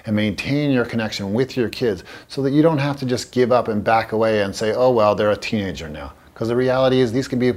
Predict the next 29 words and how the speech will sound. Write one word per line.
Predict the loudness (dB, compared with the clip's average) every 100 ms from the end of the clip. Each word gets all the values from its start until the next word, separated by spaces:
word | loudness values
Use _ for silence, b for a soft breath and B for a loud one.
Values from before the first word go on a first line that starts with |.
| -2
some | -2 0
of | 0
the | -2
best | -2 -2 -4 -2
years | 0 0 -4 B B B
of | -4
your | 2 2
experience | 2 -2 -4 -4 -8
of | -10
being | -8 -8 -10
a |
parent. | -12 -12 -12 -14 -20 _ _ _ B B B -4
The | 0
first | 6 6 6
thing | 0 0
is | 0
a | 2
metaphor | 4 2 2 -2 -2
that | -2
I | 2 4 6
learned | 4 0 -2
that | -4
has | -4
really | 0 4 4 4
helped | 2 0 -2
me | -4 -4
as | -6
a | -8
parent. | -8 -8 -12